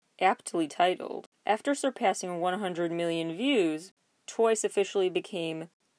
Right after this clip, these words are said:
the girl group with the most videos over one hundred million in YouTube's history, surpassing Little Mix,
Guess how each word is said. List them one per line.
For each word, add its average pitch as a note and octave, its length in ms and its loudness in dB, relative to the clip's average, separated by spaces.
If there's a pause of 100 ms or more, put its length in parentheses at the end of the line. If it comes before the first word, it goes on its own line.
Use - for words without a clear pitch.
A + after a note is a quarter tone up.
(120)
the A3+ 360 -2
girl G3+ 320 4
group E3+ 360 -2
with E3+ 200 -6
the F3 100 -2
most F3 380 0
videos E3+ 540 0
over E3+ 380 2 (120)
one F3 200 -2
hundred F3 300 -2
million E3+ 420 0
in E3+ 240 -4
YouTube's E3 540 -6
history, - 680 -8 (260)
surpassing F#3+ 680 -2
Little E3 260 2
Mix, - 500 -12